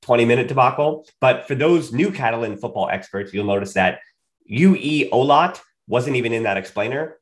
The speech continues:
That's because they debuted in nineteen twenty-one and have oscillated between the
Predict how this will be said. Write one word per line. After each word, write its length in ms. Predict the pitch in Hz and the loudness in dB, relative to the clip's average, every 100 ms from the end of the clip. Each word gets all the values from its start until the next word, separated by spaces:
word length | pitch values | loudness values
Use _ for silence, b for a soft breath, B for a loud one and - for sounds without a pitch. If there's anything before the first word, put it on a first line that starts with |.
| - | -4
That's 180 | 101 101 | -2 -2
because 320 | 98 117 101 | -4 -4 -2
they 100 | 101 | -2
debuted 300 | 101 98 101 | -2 -2 -4
in 80 | 95 | -2
nineteen 360 | 104 - 98 | -4 -4 -8
twenty-one 640 | 95 110 101 95 117 113 117 B - | -6 -4 -2 2 4 2 -2 B -8
and 100 | 92 | -4
have 80 | 95 | 0
oscillated 460 | 101 104 104 98 | 0 0 -4 -4
between 220 | 95 107 101 | -4 -4 -4
the 180 | 95 | -6